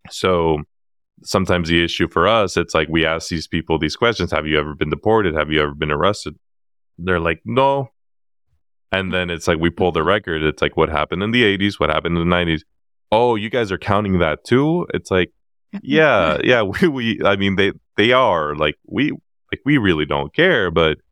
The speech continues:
Speaker 1: you know, we're not judging you in, in that sense." But it's like they're seeing all of that. So it truly depends on, on a case-by-case basis. I mean, w-
Speaker 2: Yeah.
Speaker 1: the reason why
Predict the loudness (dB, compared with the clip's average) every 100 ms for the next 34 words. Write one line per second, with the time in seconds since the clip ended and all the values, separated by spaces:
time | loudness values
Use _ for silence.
0 | -20 -8 -2 0 2 2 0 -2 -6 -2
1 | 0 2 0 2 0 2 0 0 2 2
2 | 0 0 0 0 -2 -2 -2 0 -2 -2
3 | -2 -2 -2 0 0 -2 _ _ _ _
4 | 0 0 0 0 0 2 0 -2 -4 -2
5 | 0 0 -4 -2 0 2 0 -4 _ -4
6 | 0 2 2 2 0 0 0 2 0 0
7 | -4 -4 -4 -2 -2 -2 -4 -2 -2 -2
8 | -2 -2 -2 0 0 0 -4 -14 _ _
9 | -4 -2 0 0 -2 -4 -6 -6 -6 -4
10 | -2 0 0 0 0 0 0 -2 -4